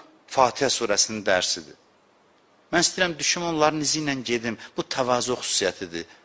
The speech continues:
Böyüklərin dalıca getmək. Amma kör-körana yox, ona işarə eləyəcəm. Allah elə deyərdi ki, "İhdina sıratəl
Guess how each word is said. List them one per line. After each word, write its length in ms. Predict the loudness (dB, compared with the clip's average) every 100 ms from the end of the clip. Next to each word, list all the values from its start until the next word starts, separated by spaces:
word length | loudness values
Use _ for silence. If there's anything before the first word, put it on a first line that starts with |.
| _ _ _
Böyüklərin 560 | 6 8 8 6 4 4
dalıca 320 | 4 4 0
getmək. 460 | -2 -6 -6 -10 -10 -16 _ _ _ _ _ _ _ _ _ _ _ _ _ _ _ _ _ _ _
Amma 140 | -6 -4
kör-körana 600 | 0 0 2 2 4 4
yox, 160 | 2 2
ona 160 | 2
işarə 320 | 2 2 2 2
eləyəcəm. 360 | 0 0 -4 -6 _ _ _ _ _ _ _ _ _ _ _ _ _ _ _ _ _ _ _ _ _ _ -20 _ _ _ 2
Allah 240 | 6 6 6
elə 100 | 4 4
deyərdi 240 | 4 2
ki, 200 | -4 -4 -8 _ _ -2
"İhdina 360 | -2 0 2 4 4
sıratəl 360 | 2 2 -2